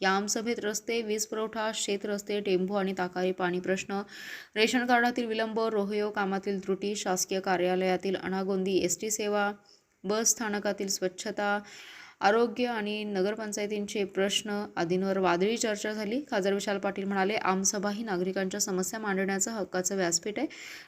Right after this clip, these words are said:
लोकांनी मांडलेले प्रश्न तात्काळ सोडवले गेले पाहिजेत, अशी अपेक्षा त्यांनी व्यक्त केली." दरम्यान, या सभेत भाजप नेते पृथ्वीराज देशमुख यांचे बंधू, गडेपूरचे लोकनियुक्त सरपंच सतीश देशमुख यांच्या व्यासपीठावरील उपस्थितीने उपस्थितांच्या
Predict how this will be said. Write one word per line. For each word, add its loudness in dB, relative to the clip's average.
लोकांनी 6
मांडलेले 6
प्रश्न 0
तात्काळ 0
सोडवले 0
गेले 0
पाहिजेत, -2
अशी -2
अपेक्षा 0
त्यांनी 0
व्यक्त 0
केली." -4
दरम्यान, 2
या 2
सभेत 4
भाजप -2
नेते -2
पृथ्वीराज -4
देशमुख -2
यांचे 0
बंधू, 2
गडेपूरचे 0
लोकनियुक्त -4
सरपंच -4
सतीश -2
देशमुख 0
यांच्या -2
व्यासपीठावरील -2
उपस्थितीने -2
उपस्थितांच्या -4